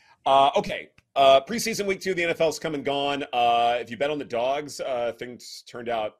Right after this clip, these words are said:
you know, somewhat okay for you. Uh, you know, slight margin there. Dogs eight and seven against the spread. Uh, for the full preseason, dogs eighteen and fourteen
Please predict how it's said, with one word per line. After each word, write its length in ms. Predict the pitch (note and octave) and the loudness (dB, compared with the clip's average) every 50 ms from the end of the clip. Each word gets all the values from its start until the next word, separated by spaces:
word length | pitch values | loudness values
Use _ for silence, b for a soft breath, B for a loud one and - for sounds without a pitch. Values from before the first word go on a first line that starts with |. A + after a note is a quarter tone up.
| _ | _
you 80 | - G#2+ | -16 -14
know, 240 | F#2+ G2 G2+ F#2+ - _ _ _ _ _ - | -12 -12 -14 -14 -18 _ _ _ _ _ -16
somewhat 520 | - - - A2+ A#2 D3 C#3 A#2+ A2 F#2+ | -14 -12 -10 -8 -8 -6 -6 -6 -6 -6
okay 320 | F#2+ F2+ F2+ - G2 F#2 F2 | -6 -10 -10 -10 -10 -10 -10
for 240 | - - F#2+ F2+ | -10 -12 -12 -12
you. 260 | F2+ F#2 G2 G#2+ A2+ A2 | -10 -10 -10 -8 -8 -6
Uh, 340 | F#2 G2+ G2 G2 G2 G2 G2 | -6 -4 -4 -4 -4 -4 -6
you 80 | A#2+ G#2+ | -10 -14
know, 80 | G2 | -14
slight 380 | G2 - - F#3+ F#3 F3 - - | -12 -10 -4 -2 -2 -2 -2 -6
margin 400 | G#2+ G2+ G2 G2 F#2+ G2 F#2+ F2 | -8 -8 -8 -10 -10 -14 -14 -14
there. 200 | F2+ F2+ F2+ F#2 | -12 -12 -12 -10
Dogs 320 | E2 G2+ G2+ G2 F#2 F2+ | -8 -8 -8 -6 -8 -10
eight 80 | G2+ G2+ | -12 -16
and 100 | - - | -16 -12
seven 240 | - G#2 F#2+ F#2 F#2 | -10 -10 -8 -10 -12
against 200 | E2+ F2 E2+ - - | -16 -20 -20 -20 -20
the 20 | |
spread. 440 | - _ D3 C#3+ C#3 C#3 C#3 C3+ B2 b b b b b b b b b _ - | -14 _ -6 -4 -4 -4 -4 -6 -8 b b b b b b b b b _ -2
Uh, 280 | A#2 A2+ A2+ A2+ A2+ - | 2 2 2 2 2 0
for 140 | - D3 | -2 -6
the 80 | C3+ A#2 | -6 -6
full 380 | - - - G3 G#3 G#3+ G#3+ G#3+ | -8 -6 -2 2 2 2 2 0
preseason, 800 | - F#3+ G3+ G3 - - G3+ G3 F#3+ F#3 C#3+ F#3 F#3 F3+ E3+ B2 | -6 -8 -8 -8 -8 -8 -8 -8 -8 -8 -8 -8 -8 -10 -8 -2
dogs 360 | - D#3+ D#3+ D#3+ D#3+ D3+ - - - | 0 2 4 4 2 0 -2 -6 -8
eighteen 380 | D3+ D3+ D3+ - - D3+ C#3 | -8 -8 -8 -10 -10 -10 -10
and 120 | A#2 G#2 - | -10 -12 -14
fourteen 640 | _ B2+ C#3 C#3 - - - D#3 D#3 D3+ D3+ D3+ | _ -12 -12 -12 -12 -12 -10 -8 -6 -6 -8 -8